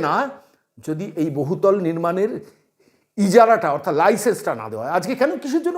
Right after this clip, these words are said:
মমতা বন্দ্যোপাধ্যায় বলছেন? কড়া ব্যবস্থা নেওয়ার জন্য। এদের বিরুদ্ধে কড়া ব্যবস্থা নিতে পারবেন? দেখেছেন একটা কলকাতায় দাঁড়িয়ে কখনো বলা যে কেউ যদি আইন ভাঙেন তাহলে ব্ল্যাকলিস্টেড হবেন না, পাঁচ বছরের জেলটাকে নিশ্চিত করবে। একটা উদাহরণ আপনারা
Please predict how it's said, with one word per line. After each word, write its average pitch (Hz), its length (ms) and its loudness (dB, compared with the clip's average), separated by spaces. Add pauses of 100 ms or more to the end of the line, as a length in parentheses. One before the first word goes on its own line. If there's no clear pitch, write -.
মমতা 294 240 2
বন্দ্যোপাধ্যায় 226 380 2
বলছেন? 151 220 -2 (100)
কড়া 196 220 4
ব্যবস্থা 214 320 0
নেওয়ার 233 220 -2
জন্য। 294 120 -6 (120)
এদের 202 160 2
বিরুদ্ধে 226 260 2
কড়া 214 180 4
ব্যবস্থা 220 300 0
নিতে 214 160 0
পারবেন? 208 200 -2 (260)
দেখেছেন 196 340 -2
একটা 180 200 -6
কলকাতায় 190 360 0
দাঁড়িয়ে 185 220 0 (420)
কখনো 208 340 2
বলা 185 160 4 (100)
যে 202 60 -8 (380)
কেউ 226 140 12 (200)
যদি 254 140 0 (120)
আইন 226 200 0 (100)
ভাঙেন 190 340 -2
তাহলে 202 240 2
ব্ল্যাকলিস্টেড 208 600 -2
হবেন 180 260 -2
না, 214 60 2 (460)
পাঁচ 170 140 0 (100)
বছরের 220 400 0
জেলটাকে 208 380 0 (120)
নিশ্চিত 165 360 -4
করবে। 135 220 -4
একটা - 240 -6
উদাহরণ 190 280 2
আপনারা 170 160 -4